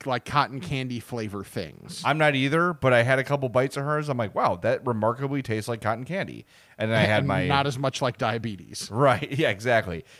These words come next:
Speaker 2: And then Hope got what's called a misto, which is the co-, they take the Italian ice and the custard and they blend it. So
Speaker 1: Mm.
Speaker 2: it's like a whipped drink.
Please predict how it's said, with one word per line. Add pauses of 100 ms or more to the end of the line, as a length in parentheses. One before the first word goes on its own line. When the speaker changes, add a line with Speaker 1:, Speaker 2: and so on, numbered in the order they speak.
(140)
Speaker 2:
And
then
Hope
got
what's
called
a
misto, (440)
which
is
the
co-,
they
take
the
Italian
ice
and
the
custard
and
they
blend
it. (480)
So
Speaker 1:
Mm.
Speaker 2:
it's
like
a
whipped
drink.